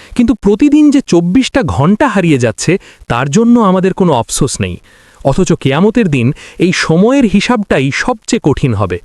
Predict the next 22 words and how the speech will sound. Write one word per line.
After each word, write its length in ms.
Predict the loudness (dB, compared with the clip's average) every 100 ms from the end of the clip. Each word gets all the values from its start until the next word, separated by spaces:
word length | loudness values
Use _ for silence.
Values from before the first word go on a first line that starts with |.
| -2
পর্ব 300 | 0 2 0
তিন, 360 | 0 -4 -6 -12 _ _ _ -10
শয়তানের 500 | -2 -2 0 0 0
সবচেয়ে 500 | -2 -4 -4 -2 0
বড় 200 | 2 0
ফাঁদ 320 | -2 -4 -4 -6 -14 _
আগামীকাল। 680 | -4 -2 0 0 -2 -4 -6 -14 _ _ _ _ _ _
আমরা 220 | -2 0 0
কেন 260 | -2 2 2
সময় 340 | 2 0 0
নষ্ট 280 | 0 -2 -2
করি? 260 | -2 -2 -6 _ -20 -4
এর 160 | 0 2
মূল 260 | 4 4
কারণ 320 | 2 0 2 2
হল 280 | 2 0 -2 -6 -8
শয়তানের 560 | -2 -2 0 0 0
একটি 200 | 0 2
মারাত্মক 600 | 2 2 0 -4 _ 0
অস্ত্র, 380 | 0 -2 -4 -6 -6 -16 -6 -2
যার 240 | 0 0
নাম 220 | 0 0